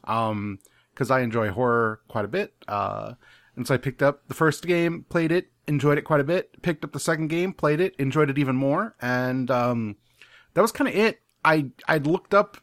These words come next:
V three when it came out, 'cause I'm much busier these days than when those came out, and, uh, like, people were very mad about it, and I, w-, I wanted to know why, and so I read the ending and only half remembered it, and I was like, "Okay,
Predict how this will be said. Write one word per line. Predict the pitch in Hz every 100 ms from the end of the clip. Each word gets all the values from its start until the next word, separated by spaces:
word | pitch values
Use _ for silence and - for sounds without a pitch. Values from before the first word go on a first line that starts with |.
| _ -
V | 143 139 180
three | - 185
when | 190
it | 175
came | 185
out, | 196 208
'cause | 156 131
I'm | 135 127 110
much | 127 131 104
busier | 127 135 156 151
these | 156
days | 147 156 156
than | 135
when | 120
those | 123 135
came | - 147
out, | 156 - 107
and, | 110 104 101
uh, | 98 101 - - - - _ _ _ -
like, | 120 120 - _
people | - 131
were | 143
very | 127 131
mad | 113 117 151
about | 147 175
it, | 208 -
and | 120
I, |
w-, | 120 -
I |
wanted | 113 131
to | 123
know | 123
why, | 113 156 185
and | 143
so | -
I | 107
read | 110 131
the | 113
ending | 131 156 180
and | 127 104 -
only | 131 127
half | 139 -
remembered | 123 143 175
it, | 208 -
and | 117
I | 120
was | 120
like, | 135
"Okay, | 196 175 165 156